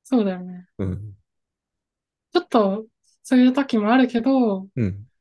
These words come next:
Speaker 1: 別に自分の何かを変える
Speaker 2: うん。
Speaker 1: つもりもない。
Speaker 2: ない。そうそうそう。
Speaker 1: だよね。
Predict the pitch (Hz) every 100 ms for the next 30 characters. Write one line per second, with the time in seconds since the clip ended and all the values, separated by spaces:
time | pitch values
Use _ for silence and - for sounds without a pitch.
0 | _ 247 254 320 311 302 285 240 _ -
1 | 254 277 269 269 269 269 220 202 - 202
2 | 202 196 202 214 _ _ 117 92 92 113
3 | _ _ - 262 269 294 330 240 202 175
4 | _ _ 107 90 76 143 _ _ _ _
5 | - 78 - - 80 - - _ _ _
6 | _ 220 202 180 170